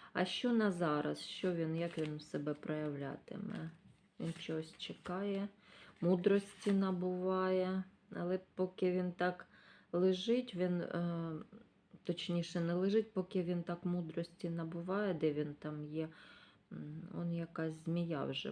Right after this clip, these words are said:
повзе і може його вжалити, да? Щоб цей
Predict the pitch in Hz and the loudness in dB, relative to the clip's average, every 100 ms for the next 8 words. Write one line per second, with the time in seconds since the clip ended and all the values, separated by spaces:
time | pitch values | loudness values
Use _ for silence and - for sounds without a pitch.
0 | - 147 147 151 170 180 202 170 151 160 | -6 -4 -4 -6 -2 0 2 0 -2 -4
1 | 156 147 147 156 165 165 143 139 143 135 | -2 -2 -2 -4 -6 -6 -8 -4 -4 -2
2 | - - - 151 151 170 208 226 - - | -4 -6 -8 -10 -4 -2 -2 -4 -8 -8
3 | 175 160 - - 190 175 | -6 -6 -10 -2 0 0